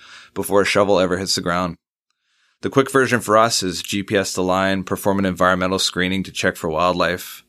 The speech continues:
and other effects, water or environmental interference,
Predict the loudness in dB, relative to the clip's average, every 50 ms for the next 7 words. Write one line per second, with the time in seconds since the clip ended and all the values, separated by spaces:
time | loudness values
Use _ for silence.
0 | _ _ -6 -4 -4 -2 0 0 -2 -2 -2 0 0 0 0 0 -4 -6 -8 -10
1 | _ -18 -20 -20 -20 -20 -12 _ 0 2 2 4 4 4 2 2 2 2 2 2
2 | 2 2 0 0 0 0 -2 -2 -2 -2 -4 -4 -4 -2 0 0 0 -2 -4 -6
3 | -8 -8 -8